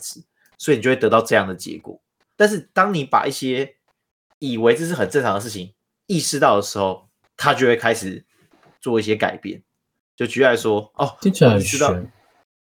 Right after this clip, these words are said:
Speaker 1: <laughs> 会吗？
Speaker 2: 嗯，我意识到这样。
Speaker 1: 哦。
Speaker 2: 嗯。
Speaker 1: 就是假设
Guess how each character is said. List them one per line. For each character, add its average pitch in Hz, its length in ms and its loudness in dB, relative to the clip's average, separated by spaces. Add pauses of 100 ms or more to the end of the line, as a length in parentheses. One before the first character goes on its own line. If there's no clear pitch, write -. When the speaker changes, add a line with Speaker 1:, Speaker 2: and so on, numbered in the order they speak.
(800)
Speaker 1:
<laughs> 202 100 0
会 208 140 8
吗？ 185 160 4 (540)
Speaker 2:
嗯， 135 280 2 (380)
我 131 140 4
意 151 100 6
识 151 100 2
到 143 160 8
这 113 80 2
样。 104 140 -4
Speaker 1:
哦。 104 60 -12 (320)
Speaker 2:
嗯。 117 240 -4
Speaker 1:
就 139 100 -6
是 151 100 2
假 110 220 2
设 143 260 2